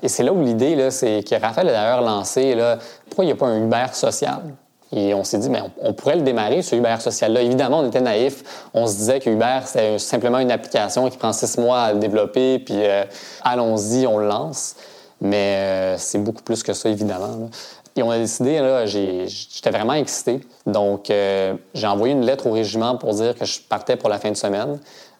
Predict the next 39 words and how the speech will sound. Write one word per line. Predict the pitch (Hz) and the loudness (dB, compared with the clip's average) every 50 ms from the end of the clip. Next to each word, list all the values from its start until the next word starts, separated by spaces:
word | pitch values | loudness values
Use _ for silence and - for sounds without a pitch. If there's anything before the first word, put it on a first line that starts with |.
| - - | -4 -2
Euh, | 95 95 92 92 95 92 92 92 | -2 0 0 0 -2 -2 -4 -4
je | 92 90 | -6 -6
l'ai | - 101 101 95 | -4 -2 -2 -2
dit | 101 113 | 0 0
à | 127 127 | 0 0
ma | 120 113 | 0 0
copine | - - - - 135 135 | -2 -2 -2 0 0 0
également, | 127 113 110 104 101 107 107 113 123 123 120 | 0 0 0 -2 0 -2 -2 -2 -2 -2 -2
à | |
ma | 110 98 92 | -2 -4 -4
sœur, | - - - 113 117 120 123 123 123 | -6 -2 -2 0 2 2 2 0 0
puis | - 113 | 0 -2
là, | 117 | -2
je | 110 | -2
suis | - | -2
parti. | - 113 113 - - - 131 151 165 - - - - - - - _ - | -4 -4 -4 -4 -4 -4 -4 -4 -4 -10 -18 -20 -20 -20 -20 -20 _ -6
Euh, | - 98 | -6 -4
j'ai | 98 104 | -4 -4
pris | 98 - 143 | -2 0 0
ma | 147 135 | 0 2
voiture, | 123 117 113 107 - - 127 135 139 117 | 2 2 2 0 0 0 0 0 2 0
il | 110 | 0
devait | 104 101 98 107 113 120 | 0 0 0 0 0 0
être, | 120 - | -2 -2
là, | - 107 110 101 | -2 0 0 0
vingt-deux | 95 117 123 123 117 113 104 101 98 110 | 0 0 0 2 2 2 0 0 0 0
heures. | 107 113 120 120 - | 2 2 2 0 -2
Je | - 110 | -2 -4
suis | 120 - - 131 123 | -4 -2 0 0 2
arrivé | 123 110 107 107 110 131 143 139 | 2 2 0 0 0 2 0 0
à | 104 104 | 0 0
Lévis, | 107 110 117 123 123 113 107 113 123 139 151 - - - - - - - _ _ - - | 0 2 2 2 2 0 0 -2 -4 -4 -6 -14 -20 -20 -20 -20 -20 -20 _ _ -4 -2
euh, | 107 101 98 95 95 92 90 | 0 0 2 0 0 0 0
chez | 92 - - 143 | -2 0 0 0
Raphaël, | 120 123 117 117 - 110 104 110 120 120 120 113 113 | 0 0 -2 0 0 0 2 2 2 2 2 2 2
là, | 113 113 | 2 2
il | 107 | 2
devait | 101 101 - 104 107 | 0 0 2 0 0
être | - - | -2 -4